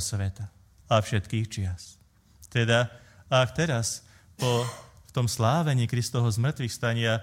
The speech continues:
uvedomujeme si Božie milosrdenstvo, uvedomujeme si ho ako niečo,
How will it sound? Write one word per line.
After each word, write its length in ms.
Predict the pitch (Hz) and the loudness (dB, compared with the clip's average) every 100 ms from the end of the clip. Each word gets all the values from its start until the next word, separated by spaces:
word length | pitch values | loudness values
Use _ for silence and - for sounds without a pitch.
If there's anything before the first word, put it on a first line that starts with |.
| - - _ 170 | -6 -20 _ -2
uvedomujeme 640 | 180 156 135 127 120 117 | 0 0 0 2 0 0
si 200 | - 110 | 0 -2
Božie 320 | 120 143 135 110 | 0 0 0 0
milosrdenstvo, 920 | 110 117 131 131 127 - 131 127 123 - - - _ 143 | 0 0 -2 0 -2 -2 0 0 0 -8 -20 -20 _ 2
uvedomujeme 600 | 147 143 139 135 135 131 | 2 2 2 2 2 0
si 200 | - 127 | 2 0
ho 120 | 131 | 2
ako 280 | 131 - 120 | -2 0 2
niečo, 720 | 123 175 190 - 120 120 | 4 2 2 0 2 0